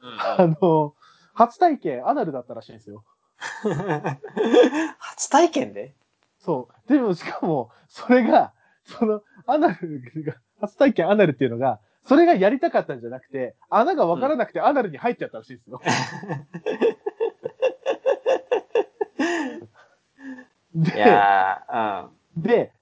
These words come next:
Speaker 2: そのまま、あ、入ったと思って、
Speaker 1: うん。
Speaker 2: わけもわからず、こう、腰を振り、<laughs> 果てて、<laughs> 果てるじゃないですか。で、
Speaker 1: ああ。
Speaker 2: でもさ、僕らからしたら、「いや、それさ」みたいな。別に感情とかして洗浄してないんだから、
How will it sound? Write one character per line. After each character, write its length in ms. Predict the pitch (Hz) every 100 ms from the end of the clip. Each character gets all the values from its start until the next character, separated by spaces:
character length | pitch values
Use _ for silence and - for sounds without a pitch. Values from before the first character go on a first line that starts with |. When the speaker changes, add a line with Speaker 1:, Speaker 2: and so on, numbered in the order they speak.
| -
Speaker 2:
そ 100 | 220
の 140 | 254
ま 120 | 247 262
ま、 280 | 269 147 -
あ、 240 | 226 -
入 200 | - 311
っ 40 | 277
た 260 | - 240
と 120 | - 156
思 160 | 160
っ 60 | 156
て、 380 | - 170 120 101 _ _ _
Speaker 1:
う 100 | -
ん。 60 | 135
Speaker 2:
わ 140 | 208
け 100 | 208
も 200 | 196 156
わ 120 | 143
か 140 | 143 202
ら 160 | 202
ず、 120 | 151 139
こ 680 | - 135 123 120 120 135
う、 240 | 143 254 226
腰 280 | 226 160
を 120 | 180 170
振 140 | 180
り、 320 | 208 170 117 _ _
<laughs> 200 | _ _
果 180 | - 285
て 160 | - -
て、 420 | 170 165 110 - _ _ _ _ _
<laughs> 880 | - 220 202 196 - 156 - _ _
果 120 | -
て 120 | 233 220
る 100 | 139
じ 60 |
ゃ 40 | 113
な 60 |
い 40 | 101
で 60 |
す 60 | -
か。 120 | 113
で、 220 | 123 127 123
Speaker 1:
あ 240 | 117 101
あ。 20 |
Speaker 2:
で 80 | 226
も 180 | 262 156
さ、 160 | 180 147
僕 220 | 180 -
ら 140 | 392
か 80 | 190
ら 80 | 139
し 80 | -
た 80 |
ら、 60 | 127
「い 40 | 127
や、 80 |
そ 160 | 127 170
れ 140 | 269
さ」 200 | 349 330 185
み 80 |
た 100 | 120
い 60 | 110
な。 100 | 107
別 220 | 139 156
に 60 | 190
感 240 | - 302
情 140 | 294 359
と 80 |
か 80 | 180
し 20 |
て 60 | 143
洗 220 | - 220
浄 100 | 226
し 60 | 240
て 80 | 240
な 100 | 262
い 60 |
ん 20 |
だ 100 | 160
か 100 | 104
ら、 280 | 104 117 104